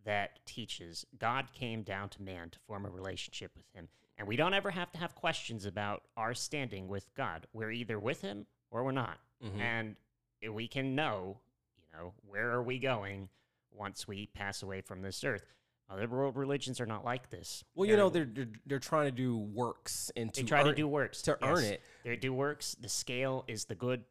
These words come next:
Speaker 1: better than the bad? If so, I will go on. I believe that Islam is like this, Hinduism is like this, Buddhism is like this. Uh, but what is, what is good? How much good is enough? I have to imagine that's gotta be super stressful.
Speaker 2: It is super
Speaker 1: You can do
Speaker 2: stressful.
Speaker 1: good all your life, but one bad thing you do, and everybody does bad things,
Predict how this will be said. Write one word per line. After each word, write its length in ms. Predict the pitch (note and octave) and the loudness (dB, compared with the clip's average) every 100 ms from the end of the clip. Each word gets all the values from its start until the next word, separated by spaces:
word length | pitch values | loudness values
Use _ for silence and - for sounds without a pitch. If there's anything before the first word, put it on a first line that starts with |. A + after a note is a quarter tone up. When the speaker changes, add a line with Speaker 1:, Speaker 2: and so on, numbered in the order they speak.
| - | -6
Speaker 1:
better 180 | A2 A#2+ | -2 0
than 100 | A#2+ | -2
the 80 | A2+ | -2
bad? 400 | A#2 A#2 A#2+ - | 0 2 2 0
If 160 | A#2 - | -4 -4
so, 460 | - - B2+ C3 B2+ | -2 2 2 2 0
I 140 | A2+ | 0
will 140 | A2+ A2+ | 0 0
go 200 | A#2 A#2 | 0 0
on. 200 | A2+ F#2+ - | -2 -4 -8
I 80 | G2 | -8
believe 400 | A2 A#2 A2+ - | -6 -6 -8 -8
that 160 | - | -4
Islam 300 | B2+ B2+ C3+ | -4 -2 -4
is 100 | C3 | -2
like 240 | C3+ C3+ - | -2 -4 -4
this, 240 | C#3+ - - _ - | -6 -6 -10 _ -8
Hinduism 400 | B2 B2 B2+ B2+ | -2 0 0 0
is 100 | B2 | 0
like 260 | B2+ B2+ - | -2 -2 -4
this, 220 | C3+ - - | -6 -6 -10
Buddhism 400 | A2 C3+ B2+ C3 | -4 -2 0 0
is 100 | A#2 | 0
like 260 | B2+ B2+ - | -2 -2 -6
this. 360 | C3 B2 - - _ _ - | -4 -4 -8 -10 _ _ -8
Uh, 100 | B2 C3 | -6 -4
but 140 | B2 | -2
what 100 | E3 | -2
is, 180 | D#3+ - | -4 -6
what 220 | C#3+ C#3+ D#3+ | -4 -4 -4
is 120 | C#3 | -6
good? 180 | C#3 - | -6 -4
How 120 | C#3+ | -4
much 280 | D3+ - C3 - | -4 -6 -6 -4
good 140 | C#3+ | -2
is 120 | C#3 | -2
enough? 280 | C#3 C#3+ - - | -4 -4 -6 -6
I 140 | B2 F#3+ | 0 2
have 160 | A#3 - | 0 -2
to 80 | |
imagine 300 | D3 B2 D#3+ D#3 | -4 -4 -4 -4
that's 180 | E3+ | -4
gotta 180 | - D#3 | -6 -8
be 100 | B2+ | -8
super 300 | - D#3 F3+ | -8 -8 -8
stressful. 460 | D#3+ - - - C#3+ | -10 -8 -8 0 4
Speaker 2:
It 80 | D3+ | 6
is 160 | C4 | 6
super 180 | - C#3+ | 4 0
Speaker 1:
You 120 | C3+ - | 2 4
can 60 | B2+ | 4
do 60 | |
Speaker 2:
stressful. 140 | - A2+ | 4 4
Speaker 1:
good 160 | G#3 | 6
all 160 | G3 G#3 | 6 4
your 140 | G3+ F#3 | 2 0
life, 260 | F#3+ F3+ | 0 -2
but 140 | - C3+ | -2 -2
one 220 | D3+ F3+ | 0 -2
bad 380 | - D3 D#3 C#3+ | 0 0 0 -2
thing 180 | D3+ D3+ | -2 -2
you 100 | D3+ | -2
do, 180 | C3 C3+ | 0 0
and 80 | A#2 | 0
everybody 320 | C3 B2 B2+ | 0 0 0
does 180 | A#2 A#2 | 0 0
bad 360 | G#2 A2 A#2 | -2 -2 -2
things, 320 | A2 G#2+ A2+ | -2 -2 -4